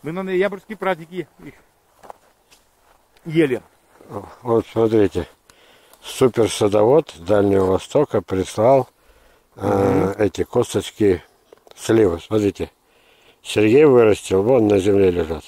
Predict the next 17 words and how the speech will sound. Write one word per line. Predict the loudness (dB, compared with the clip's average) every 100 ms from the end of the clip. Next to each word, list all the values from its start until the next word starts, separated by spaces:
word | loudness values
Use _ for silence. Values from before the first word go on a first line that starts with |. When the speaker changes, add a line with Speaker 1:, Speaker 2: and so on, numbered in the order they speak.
| _
Speaker 2:
<laughs> | -2 0 0 -8 -12
Speaker 1:
Мгм. | -12 -14 -14 -12 -10 -10 -12 _ _ -20 -20 _ -2 -2 -4 _ -16 _ _ -20 -20 -20 _
Speaker 2:
Теперь | -2 2 4
у |
меня | 4
головная | 4 4 4 2 2
боль. | 0 0
Что | 0
мне | 0
с | 0 -2 2
ними | 2
делать? | 2 0 0 -4 -4
<laughs> | -4 -4 -10 -12 -12 -16 -18 _ -18
Speaker 1:
Ну | -16
вот, | -14 -14 _ _ -20 -20 -20 -18
с | -14
косточками. | -14 -16 -10 -8 -8